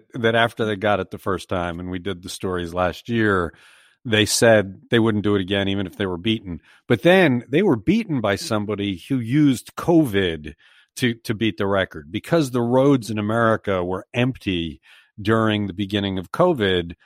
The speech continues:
another team of unav-, unidentified people b-,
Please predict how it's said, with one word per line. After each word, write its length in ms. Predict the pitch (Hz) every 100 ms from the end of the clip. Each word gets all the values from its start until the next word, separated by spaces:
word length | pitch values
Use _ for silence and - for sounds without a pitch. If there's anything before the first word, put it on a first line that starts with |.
| _ 123
another 340 | 131 131 120
team 460 | - 117 107 104 98
of 80 | 95
unav-, 400 | 101 98 107 -
unidentified 720 | 107 101 92 101 - 104 85
people 540 | 127 113 104 95 85 _ _
b-, 80 | -